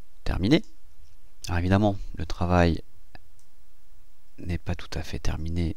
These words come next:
à ce stade de la vidéo. Il nous faut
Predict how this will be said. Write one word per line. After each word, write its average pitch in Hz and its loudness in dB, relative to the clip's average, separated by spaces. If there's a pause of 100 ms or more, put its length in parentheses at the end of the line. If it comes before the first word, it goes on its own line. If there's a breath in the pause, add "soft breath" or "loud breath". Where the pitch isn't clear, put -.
(480)
à - -4
ce - -2
stade 80 0 (200)
de - -2
la 78 2
vidéo. 98 4 (680 loud breath)
Il 110 2
nous 110 4
faut 110 6